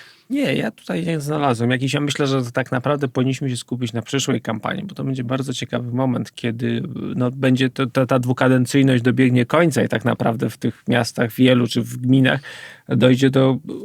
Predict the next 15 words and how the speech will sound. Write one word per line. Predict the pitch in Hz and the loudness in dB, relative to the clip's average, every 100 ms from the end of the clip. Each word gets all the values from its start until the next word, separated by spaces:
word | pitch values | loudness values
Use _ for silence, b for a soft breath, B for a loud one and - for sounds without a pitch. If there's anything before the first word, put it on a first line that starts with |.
| - | -2
końca | 143 147 147 | 2 4 4
pewnych | 139 131 135 - - | 2 4 2 2 0
epok | 190 220 139 110 | 2 4 4 2
wręcz. | 110 - - | 2 0 2
No, | 127 | 0
w | 127 - | 0 0
tym | 160 180 | 2 4
roku | 165 165 165 | 4 4 2
kończy | 147 156 156 143 | 2 2 2 0
się | 143 156 | 0 2
epoka | 143 147 139 143 | 2 -2 0 2
Jacka | 139 139 - 139 | 4 2 2 0
Majchrowskiego | 131 127 143 131 - 139 127 | 2 2 2 0 2 2 2
w | - | 0
Krakowie. | 196 - - 127 123 - | -2 -2 -2 -2 -2 -4